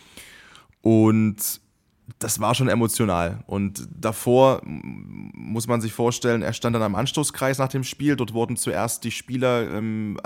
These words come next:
verabschiedet. Fast alle. Was ich ein bisschen komisch fand, ehrlich gesagt, weil, äh, auch teilweise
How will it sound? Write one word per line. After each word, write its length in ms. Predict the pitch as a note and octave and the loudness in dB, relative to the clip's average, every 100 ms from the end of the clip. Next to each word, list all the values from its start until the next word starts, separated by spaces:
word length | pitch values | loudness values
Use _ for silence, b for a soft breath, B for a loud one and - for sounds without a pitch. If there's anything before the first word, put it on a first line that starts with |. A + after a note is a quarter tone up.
| - | -8
verabschiedet. 760 | - E2 - - C3 C3+ - - b b b b b b b - _ | -4 -4 -2 -2 0 0 -2 -18 b b b b b b b -20 _
Fast 560 | - - B2 C3 - - | -12 0 2 4 2 2
alle. 320 | A#2 D3 G#3 - _ _ _ _ _ _ _ | 4 6 2 -2 _ _ _ _ _ _ _
Was 140 | - A2 | -8 -4
ich 80 | A2 | -2
ein 80 | |
bisschen 260 | G#2 C3 D3 | 0 0 0
komisch 340 | C#3 D3+ D#3+ | 2 2 2
fand, 180 | - D#3 | 2 2
ehrlich 240 | B2 D3 D3 | 2 -2 -2
gesagt, 520 | D3 D3 F3+ - - _ _ | -2 0 -2 -4 -18 _ _
weil, 520 | A2 G#2 G#2+ G#2+ G#2+ - | -2 0 2 2 0 -4
äh, 380 | - G#2+ G#2 F2+ - - G1+ G1+ - - G1+ G1+ G1+ G1+ | -4 -2 -2 -4 -6 -14 -16 -18 -20 -20 -20 -20 -20 -10
auch 280 | - A2 - G#1 A#2 | -4 -4 -4 -12 -6
teilweise 800 | B2 A2+ A2+ A#2 A2+ A#2+ A2+ A#1 | 0 2 2 2 2 0 0 -4